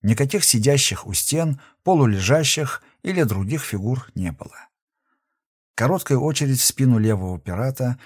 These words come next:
чтобы удобнее было потом двигать стволом в правую сторону.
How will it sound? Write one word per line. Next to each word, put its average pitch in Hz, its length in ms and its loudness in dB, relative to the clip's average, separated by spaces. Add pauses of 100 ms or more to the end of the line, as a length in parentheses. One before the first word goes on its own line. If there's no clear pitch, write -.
(160)
чтобы 147 340 2
удобнее 127 440 4
было 104 240 0
потом 120 340 0
двигать 110 320 0
стволом 117 440 0
в - 80 -6
правую 101 360 -4
сторону. 80 640 -6